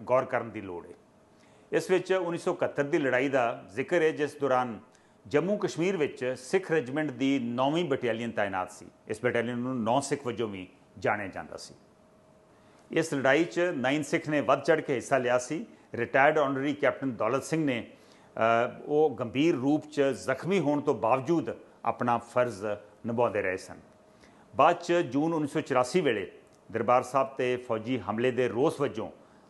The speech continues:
ਨੌ ਸਿੱਖ ਵਿੱਚ ਸਭ ਤੋਂ ਪਹਿਲੀ ਬਗਾਵਤ ਦੀ ਘਟਨਾ ਸਾਹਮਣੇ ਆਈ ਸੀ। ਬਾਅਦ 'ਚ ਇਸੇ ਤਰ੍ਹਾਂ ਦੀ ਬਗਾਵਤ ਕਈ ਹੋਰ ਪਲਟਨਾਂ ਵਿੱਚ ਅਤੇ ਸਿੱਖ ਰੈਜੀਮੈਂਟਲ ਸੈਂਟਰ ਰਾਮਗੜ੍ਹ ਵਿੱਚ ਵੀ ਹੋਈ ਸੀ। ਇਸ ਬਗਾਵਤ ਵਿੱਚ ਹਿੱਸਾ ਲੈਣ ਵਾਲੇ ਅਤੇ ਭਗੌੜੇ ਹੋਏ ਜਵਾਨਾਂ ਖਿਲਾਫ ਸਖਤ ਫੌਜੀ ਕਾਰਵਾਈ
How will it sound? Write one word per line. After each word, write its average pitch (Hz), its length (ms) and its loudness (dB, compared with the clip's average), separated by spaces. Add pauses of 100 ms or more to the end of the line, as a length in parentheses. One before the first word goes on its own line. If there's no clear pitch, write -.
(120)
ਨੌ 123 260 2
ਸਿੱਖ 180 340 -2
ਵਿੱਚ 117 240 -8
ਸਭ 156 300 0
ਤੋਂ 151 240 0
ਪਹਿਲੀ 180 360 2
ਬਗਾਵਤ 110 420 -2
ਦੀ 110 240 -8
ਘਟਨਾ 95 280 -6 (220)
ਸਾਹਮਣੇ 117 440 -2
ਆਈ 92 160 -6
ਸੀ। - 200 -16 (640)
ਬਾਅਦ 160 220 6
'ਚ 160 160 -2 (220)
ਇਸੇ 170 240 2
ਤਰ੍ਹਾਂ 156 200 4
ਦੀ 143 80 0
ਬਗਾਵਤ 110 460 -2
ਕਈ 147 240 2
ਹੋਰ 135 280 4
ਪਲਟਨਾਂ 127 400 -2
ਵਿੱਚ 107 420 -10 (280)
ਅਤੇ 120 220 -2
ਸਿੱਖ - 380 -2
ਰੈਜੀਮੈਂਟਲ 120 540 -2
ਸੈਂਟਰ 110 460 0 (380)
ਰਾਮਗੜ੍ਹ 131 400 4
ਵਿੱਚ 117 240 -6
ਵੀ 101 200 -8 (300)
ਹੋਈ 113 140 0
ਸੀ। - 180 -14 (840)
ਇਸ 196 280 4
ਬਗਾਵਤ 147 580 4
ਵਿੱਚ 165 240 -4
ਹਿੱਸਾ 147 400 2
ਲੈਣ 131 260 2
ਵਾਲੇ 135 300 4
ਅਤੇ 123 200 -2
ਭਗੌੜੇ 117 380 2
ਹੋਏ 123 220 0
ਜਵਾਨਾਂ 107 340 -4
ਖਿਲਾਫ 101 420 -4
ਸਖਤ - 360 -2
ਫੌਜੀ 110 320 -4
ਕਾਰਵਾਈ 98 460 -2